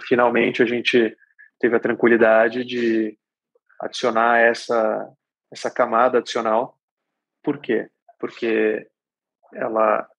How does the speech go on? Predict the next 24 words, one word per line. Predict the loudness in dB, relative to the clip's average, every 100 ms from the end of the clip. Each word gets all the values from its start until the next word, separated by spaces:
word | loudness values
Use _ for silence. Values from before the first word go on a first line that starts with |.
| _
é | -2
uma | -2 -2
solução | -4 -6 -4 -6
completa, | 0 0 4 2 2 -6 -6 _ -12
integral. | -2 2 4 2 2 -4 _ _ _ -20 -20 _ _ -2
É, | 2 4 4 4 4 2 0 -4 -10 _ _
porque | -8 -2 2 4
a | 2
gente | 0 -10 -14 -16 _ _ _ _
testou | 0 2 2 2 0 -12 _
esse | -12 -8
modelo, | -6 0 2 2 0 -10 _ _ _ _ _ _
né, | -6
nos | -4 -4
últimos | -4 -4 0
dois | 2 4
anos | 4 2 0 -6 -10 -16
e | -8 0 2
a |
gente | 0 -4 -6
provou | 2 2 4 0
que | 2
ele | -2
funciona, | -2 -10 -2 0 0 -6